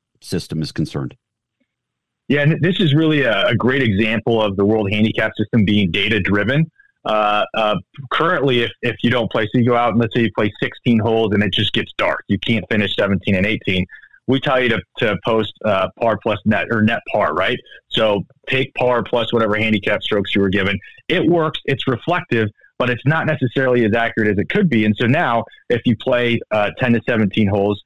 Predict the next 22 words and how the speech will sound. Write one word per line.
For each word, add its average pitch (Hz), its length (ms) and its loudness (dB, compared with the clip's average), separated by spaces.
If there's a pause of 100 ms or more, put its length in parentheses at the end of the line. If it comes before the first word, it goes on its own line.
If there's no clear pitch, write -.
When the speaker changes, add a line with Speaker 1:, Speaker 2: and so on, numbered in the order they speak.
(220)
Speaker 2:
you 117 140 2
go 143 220 2
and 143 100 2
you, 120 120 0 (180)
you 110 160 0
post 135 300 -2
those 120 180 0
scores 117 420 0
hole 139 280 0
by 120 180 0
hole, 110 440 -2 (320)
and 131 200 2
the 117 80 -2
system 113 580 0 (260)
will 120 140 2
look 135 220 0
at 139 80 0
your 139 180 2
ability 131 540 2
as 117 120 0
a 120 60 0
golfer 123 340 0